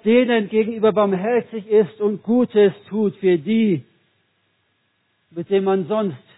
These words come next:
nicht viel zu tun hat. Oder die sonst nicht in deinem Kreis reinpassen.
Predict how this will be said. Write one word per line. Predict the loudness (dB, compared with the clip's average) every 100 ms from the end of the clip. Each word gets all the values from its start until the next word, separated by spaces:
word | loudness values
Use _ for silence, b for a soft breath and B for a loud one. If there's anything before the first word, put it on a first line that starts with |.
| b
nicht | -2 0 0 _
viel | 2 2 2 -4
zu | -20
tun | -8 -4 0
hat. | 0 -2 -10 -14 _ _ _ _ _ _ _ _ _ _ _ _
Oder | -14 -8
die | -4
sonst | -2 -2 -2 0
nicht | 0 0 -4 _ -20 _ _
in | -8
deinem | -4 -4 -4 -6
Kreis | -4 -2 -2 -6 -18
reinpassen. | -8 -4 -4 -4 -10 -10 -14 -16